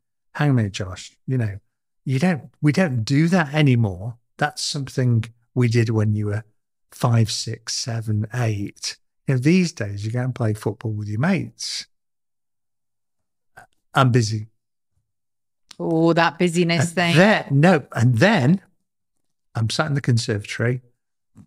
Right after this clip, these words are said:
Speaker 1: coming up with ideas for Norm and the time machine and stuff. And I thought, "I'm being a norm.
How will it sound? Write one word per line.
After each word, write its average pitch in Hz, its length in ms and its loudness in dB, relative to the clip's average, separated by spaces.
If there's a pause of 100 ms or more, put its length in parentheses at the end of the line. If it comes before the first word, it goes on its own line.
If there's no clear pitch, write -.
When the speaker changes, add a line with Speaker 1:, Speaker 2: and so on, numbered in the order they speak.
(720)
Speaker 1:
coming 131 260 4
up 127 60 -2
with 120 120 -2
ideas 113 460 2
for - 180 0
Norm 110 400 0 (500)
and 107 240 -4
the 113 120 -4
time 113 340 -6
machine 104 380 -8
and 101 120 -6
stuff. - 400 -10 (1300)
And 143 100 -2
I 131 40 -2
thought, - 380 -6 (260)
"I'm 147 100 -8
being 180 200 2
a 135 60 4
norm. 143 400 2